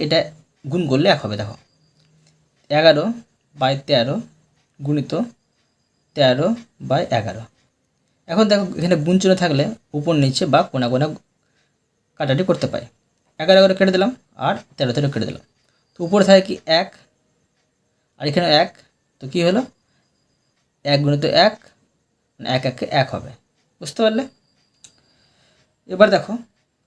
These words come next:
চার নম্বর, চার দাগ দিয়ে দিলাম। প্রশ্নে কী করতে বলা হয়েছে দেখো, প্রশ্নে বলা হয়েছে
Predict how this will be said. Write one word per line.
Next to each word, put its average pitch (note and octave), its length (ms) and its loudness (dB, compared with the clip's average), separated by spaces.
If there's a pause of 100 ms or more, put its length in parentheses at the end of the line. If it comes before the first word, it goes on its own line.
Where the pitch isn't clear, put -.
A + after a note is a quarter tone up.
(220)
চার D#3+ 180 0
নম্বর, G2+ 200 -8 (1000)
চার D3 180 0
দাগ F3+ 140 6
দিয়ে F#3 140 2
দিলাম। C#3 160 0 (920)
প্রশ্নে F3+ 260 -2
কী E3+ 120 -2
করতে D3 160 0
বলা C3+ 180 4
হয়েছে C#3 200 -2 (360)
দেখো, A#2+ 200 -4 (1200)
প্রশ্নে F#3+ 280 2
বলা A3 160 6
হয়েছে A3+ 220 2